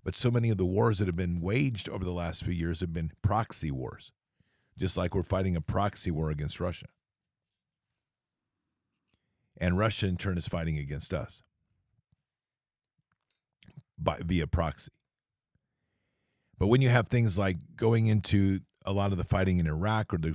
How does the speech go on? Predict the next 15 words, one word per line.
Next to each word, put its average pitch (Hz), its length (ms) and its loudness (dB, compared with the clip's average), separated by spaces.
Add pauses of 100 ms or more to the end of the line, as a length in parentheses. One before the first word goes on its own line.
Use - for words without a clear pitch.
fighting 90 300 0
in 80 100 0
Africa, 92 480 -2
or 85 80 0
they're 73 100 -4
fighting 87 340 -2
in 73 60 -2
Central 78 400 -4
Asia, 98 460 0 (1800)
and 101 120 4
then 107 100 4
you 95 80 2
have 98 220 0
things 98 280 0
like 85 360 -6